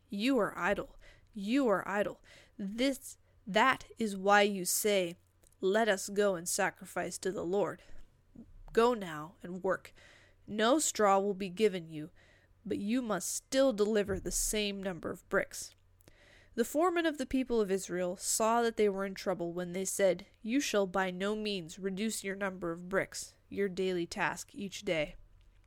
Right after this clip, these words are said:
They met O-, Moses and Aaron, who were waiting for them as they came out from Pharaoh.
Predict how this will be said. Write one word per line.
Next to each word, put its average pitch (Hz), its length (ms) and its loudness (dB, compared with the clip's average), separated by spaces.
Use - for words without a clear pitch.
They 226 140 2
met 247 340 0
O-, 208 140 0
Moses 233 580 2
and 196 200 -10
Aaron, 180 380 -2
who 214 120 -4
were 202 180 6
waiting 196 380 2
for 170 160 -6
them 165 220 -4
as 196 140 -2
they 202 140 4
came 208 280 -6
out 196 140 -8
from 185 180 -14
Pharaoh. 185 420 0